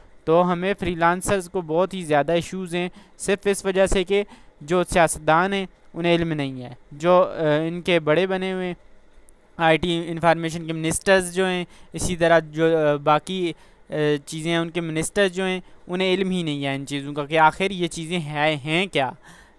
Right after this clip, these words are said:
ये, अ, जो फ्री, फ्रीलांसिंग क्या है, उसके बाद ऑनलाइन अर्निंग क्या है। तो इस वजह से वो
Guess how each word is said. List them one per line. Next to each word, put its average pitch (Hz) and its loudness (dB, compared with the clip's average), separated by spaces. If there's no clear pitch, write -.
ये, 170 4
अ, 135 -6
जो 165 -4
फ्री, 160 2
फ्रीलांसिंग 175 0
क्या 160 4
है, 143 4
उसके 147 -6
बाद 151 2
ऑनलाइन 160 0
अर्निंग 175 -2
क्या 170 2
है। 131 0
तो 147 -2
इस 180 -4
वजह 190 4
से 196 0
वो 180 0